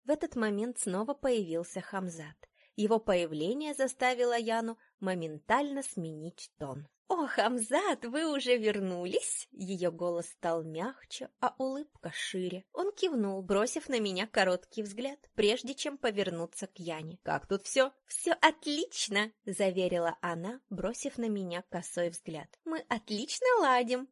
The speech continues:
правда, Хаджар?» Я скрестила руки на груди. «Конечно». Хамзат, казалось, не поверил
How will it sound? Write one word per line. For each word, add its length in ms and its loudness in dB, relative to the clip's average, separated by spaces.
правда, 440 0
Хаджар?» 440 2
Я 200 -2
скрестила 680 0
руки 280 -4
на 120 -2
груди. 480 -6
«Конечно». 600 -6
Хамзат, 460 0
казалось, 800 2
не 140 0
поверил 580 0